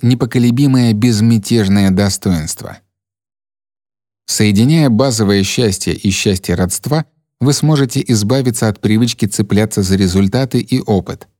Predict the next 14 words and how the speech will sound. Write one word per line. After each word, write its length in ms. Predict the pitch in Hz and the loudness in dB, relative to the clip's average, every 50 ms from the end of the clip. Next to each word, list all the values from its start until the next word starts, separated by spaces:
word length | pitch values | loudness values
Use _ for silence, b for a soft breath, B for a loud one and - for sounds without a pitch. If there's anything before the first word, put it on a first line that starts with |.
| _ _ _ _ _ _ _ _ _ _ _ _ _ - | _ _ _ _ _ _ _ _ _ _ _ _ _ -4
Эти 180 | 107 95 98 | -4 0 2
незаметные 760 | 95 95 92 87 98 101 98 101 95 - 101 95 95 95 90 85 | 2 2 2 2 2 2 2 2 2 2 2 2 2 2 2 2
виды 240 | 107 104 98 92 | 2 2 0 0
привязанности 800 | 82 - 98 98 98 117 135 127 110 95 90 85 82 - - 101 | 0 2 0 2 2 2 0 0 2 0 0 0 -2 -2 0 0
могут 260 | 110 139 143 131 107 | 2 2 2 0 0
возникнуть, 600 | 113 117 113 104 107 147 165 160 - 120 101 101 | 0 0 0 0 2 0 0 2 0 0 0 0
если 220 | 131 135 120 - 113 | -2 -2 -2 0 0
вы 120 | 120 127 | 0 0
практикуете 640 | 120 - 101 - - 107 - - 131 127 110 - 107 | -2 -2 -6 -4 -4 -6 -2 0 0 2 2 2 0
базовое 480 | 104 117 120 110 101 101 98 101 104 | 0 0 0 0 0 0 0 0 0
счастье 440 | 98 - - 117 104 98 - - 104 | 0 0 0 0 0 0 -2 -4 -4
и 160 | - - 120 | -2 -2 -2
счастье 420 | 104 - - 110 98 - - - 95 | -2 0 0 -2 -2 -2 -2 -2 -2
родства 480 | 98 98 95 - - 139 160 160 127 | -2 -2 -2 -4 -4 -2 -2 -2 -2